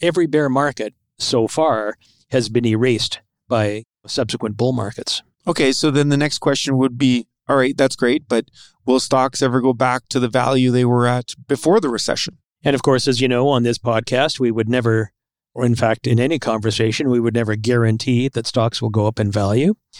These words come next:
Speaker 1: But we would expect them to based on all of the data from previous market corrections. So again, each time the stock market is sold off, it's returned to its previously set high watermark and then continued to grow further.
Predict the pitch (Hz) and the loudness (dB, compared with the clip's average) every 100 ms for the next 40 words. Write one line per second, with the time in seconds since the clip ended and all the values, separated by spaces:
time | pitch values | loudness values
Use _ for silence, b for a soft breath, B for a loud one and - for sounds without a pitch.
0 | B B B B 160 127 131 139 113 113 | B B B B 0 2 2 2 2 -2
1 | - 202 - 127 113 - 120 127 110 117 | -2 -4 -2 0 0 2 2 2 0 0
2 | 123 110 110 143 175 151 117 117 110 127 | 0 -2 -2 0 2 0 0 0 0 0
3 | - 117 127 107 107 - 113 113 113 - | -2 0 0 2 0 0 0 -2 -4 -2
4 | 127 156 - 95 - - _ _ _ _ | 0 0 -6 -8 -8 -8 _ _ _ _
5 | _ _ _ - 117 117 135 139 117 123 | _ _ _ -2 0 2 2 2 0 -2
6 | - 120 113 104 120 113 113 113 113 104 | -2 0 0 -2 -2 -2 -2 -6 -4 -6
7 | - 127 110 139 180 214 - _ _ b | -2 0 0 2 0 -2 -10 _ _ b
8 | 135 135 147 165 147 127 117 110 - 127 | -2 0 0 2 0 2 0 0 -2 -2
9 | 113 113 117 107 - 113 - 127 110 113 | 0 -2 -2 -2 -2 -4 -4 -2 0 2
10 | 110 127 139 185 165 160 151 143 156 156 | 2 2 0 0 0 0 -2 -2 0 0
11 | 147 139 151 147 185 208 - - | 0 0 0 2 0 0 -4 -12